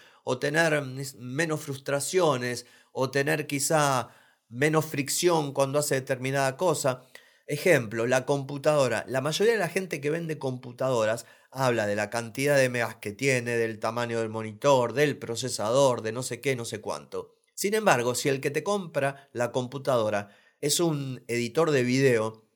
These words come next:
seguramente te va a dar más bola si vos le decís que gracias a esa computadora que vuela, que anda fenomenal,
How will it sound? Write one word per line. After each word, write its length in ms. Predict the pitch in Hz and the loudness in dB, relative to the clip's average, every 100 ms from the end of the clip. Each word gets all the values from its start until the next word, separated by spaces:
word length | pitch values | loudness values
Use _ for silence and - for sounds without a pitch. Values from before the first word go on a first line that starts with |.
| - | -14
seguramente 800 | - 135 202 185 170 135 107 110 | -2 2 4 4 4 2 0 -4
te 140 | 113 | 0
va 100 | 117 | 2
a 40 | 147 | 2
dar 180 | 151 | 2
más 160 | 147 139 | 0 0
bola 400 | 151 143 117 123 - _ | 4 4 4 0 -6 _
si 180 | - 123 | -6 0
vos 160 | 131 147 | 4 4
le 80 | |
decís 320 | 135 131 143 131 | 4 2 0 -2
que 160 | 120 | -4
gracias 420 | 113 160 - 120 | 0 0 0 -6
a 40 | 139 | -6
esa 180 | 143 135 | -4 -4
computadora 760 | 120 110 117 120 147 117 104 | -4 -6 -4 2 2 2 -2
que 140 | - | -8
vuela, 560 | 104 107 160 127 110 101 | -6 2 4 6 2 -2
que 80 | 127 | -4
anda 260 | 123 113 | -2 -6
fenomenal, 600 | 107 110 113 123 139 127 | -4 -6 -4 0 2 2